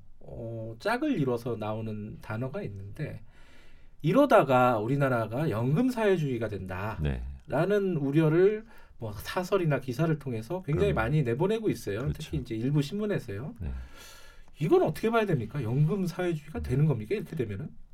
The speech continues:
Speaker 2: 그것도 이제, 어, 아주 대표적인 그 소위 기득권 세력을 또는 재벌을 옹호하려는 사람들이 만들어 놓은 그 용어이고, 어, 사용법인데요.
Speaker 1: 네.
Speaker 2: 연금 사회주의라는 말에서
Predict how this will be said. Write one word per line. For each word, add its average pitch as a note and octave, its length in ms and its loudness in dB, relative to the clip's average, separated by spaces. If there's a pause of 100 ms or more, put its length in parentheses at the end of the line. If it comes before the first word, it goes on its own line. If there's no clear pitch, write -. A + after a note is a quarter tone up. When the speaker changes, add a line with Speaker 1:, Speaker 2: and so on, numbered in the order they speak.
(240)
Speaker 2:
그것도 C3+ 840 2
이제, F#2+ 380 2
어, D2+ 240 2
아주 E2 300 0
대표적인 F#2+ 1120 2
그 - 720 -6
소위 F2 300 -2
기득권 G#2 680 2
세력을 E2 720 2 (340)
또는 F2 260 2
재벌을 E2 600 2
옹호하려는 D#2 600 2
사람들이 D2 440 -2
만들어 C2+ 460 -2
놓은 C2+ 300 -2 (520)
그 D#2 120 0
용어이고, D2+ 580 0 (200)
어, C2 380 -4
사용법인데요. E2 1040 -4
Speaker 1:
네. G#2 180 -10 (880)
Speaker 2:
연금 B2 400 4
사회주의라는 G2 840 0
말에서 C#2+ 560 -2